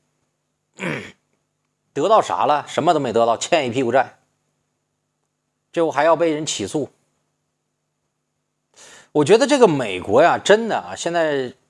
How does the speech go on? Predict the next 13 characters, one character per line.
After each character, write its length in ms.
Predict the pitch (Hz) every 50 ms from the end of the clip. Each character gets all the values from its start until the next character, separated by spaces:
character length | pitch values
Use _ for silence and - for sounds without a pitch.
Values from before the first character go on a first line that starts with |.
| _ _ _ _ _ _ _
你 160 | - 147 151
看 260 | - - 294 294 294
这 60 | 247 220
个 60 | 156
孩 280 | - 113 117 147 214
子 240 | 202 226 208 185 160
平 240 | 127 - - 180 208
时 180 | 143 127 117 139
吧， 360 | 156 165 143 127 107 98 101
还 160 | - 143 147
到 160 | 147 175 165
处， 180 | 139 147 147 143
哎， 300 | 135 127 131 123 107